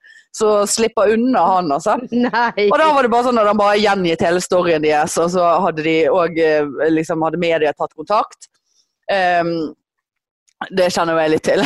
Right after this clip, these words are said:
Speaker 1: <laughs> Det kan vi komme litt tilbake til etterpå.
Speaker 2: Mhm.
Speaker 1: Men, eh, men, eh, ja, så hadde media tatt kontakt, og da er det bare sånn, "Ja, vi legger oss flat", og "Ja, n-,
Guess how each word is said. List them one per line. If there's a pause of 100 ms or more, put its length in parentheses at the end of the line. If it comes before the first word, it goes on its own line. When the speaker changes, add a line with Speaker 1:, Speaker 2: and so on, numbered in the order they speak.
Speaker 1:
<laughs>
Det
kan
vi
komme
litt
tilbake
til
etterpå. (500)
Speaker 2:
Mhm.
Speaker 1:
Men, (180)
eh,
men,
eh, (120)
ja,
så
hadde
media
tatt
kontakt,
og
da
er
det
bare
sånn,
"Ja,
vi
legger
oss
flat",
og
"Ja,
n-,